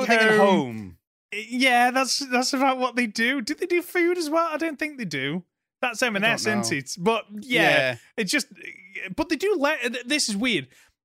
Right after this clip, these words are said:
Speaker 2: Funnily enough, uh, they do Lego as well, which, uh, it's a really odd combination of different things that they do. And,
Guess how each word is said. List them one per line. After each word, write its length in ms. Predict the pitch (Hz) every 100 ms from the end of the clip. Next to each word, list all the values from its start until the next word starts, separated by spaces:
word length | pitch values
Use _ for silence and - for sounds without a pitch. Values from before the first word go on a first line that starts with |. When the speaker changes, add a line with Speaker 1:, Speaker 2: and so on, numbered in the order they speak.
| -
Speaker 2:
Funnily 200 | 240 233
enough, 280 | 233 208 -
uh, 260 | 196 202 175 190
they 180 | 208 220
do 180 | 269
Lego 380 | 208 240 202 165
as 100 | 147
well, 260 | 165 185 143
which, 460 | 151 175 - - 113
uh, 60 | 185 -
it's 180 | 220 202
a 60 | 190
really 560 | 147 165 311 269 185 -
odd 280 | 214 190 -
combination 760 | 220 190 180 180 175 - 156
of 160 | 139 120
different 460 | 175 - 156 139
things 300 | 170 151 147
that 180 | 143 -
they 380 | 147 143 131 - _ _ _ _ 131 113
do. 400 | 160 143 123 117 - _ -
And, 640 | 147 151 151 151 147 -